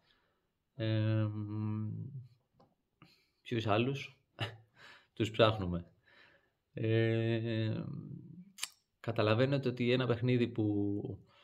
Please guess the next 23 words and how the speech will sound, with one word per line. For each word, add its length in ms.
ε, 640
η 220
αεκ 300
θα 80
έπρεπε 720
αύριο 580
να 120
είναι 260
φαβορή 720
και 160
να 380
το 100
καθαρίσει 580
εύκολα, 680
τέλος 180
πάντων, 220
αν 120
όχι 240
εύκολα, 320
να 160
το 80
πάρει 380
οπωσδήποτε, 720